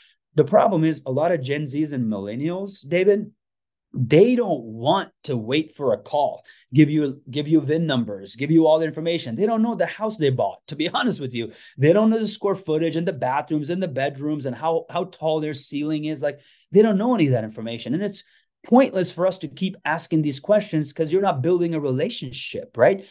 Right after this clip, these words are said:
P N C, man, it's pretty, pretty cut and dry, man. You beat 'em on price most of the times,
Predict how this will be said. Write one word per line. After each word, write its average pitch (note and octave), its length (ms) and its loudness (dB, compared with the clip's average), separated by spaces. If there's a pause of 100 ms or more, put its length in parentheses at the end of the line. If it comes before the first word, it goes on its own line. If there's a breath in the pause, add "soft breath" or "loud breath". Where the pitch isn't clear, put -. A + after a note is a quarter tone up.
(160 loud breath)
P D4 160 2
N E4+ 120 2
C, G#3+ 240 4
man, C3+ 160 4
it's - 160 -2
pretty, D#4 540 4 (300 loud breath)
pretty F4+ 220 4
cut A3 200 0
and F#3 100 2
dry, D#3 320 0
man. B2 260 -4
You D3 80 -4
beat D3 300 2
'em A#3+ 100 2
on A3+ 160 -2
price E3+ 460 -2
most C#3 280 -6
of D3 60 -8
the C#3 60 -2
times, B2+ 400 -6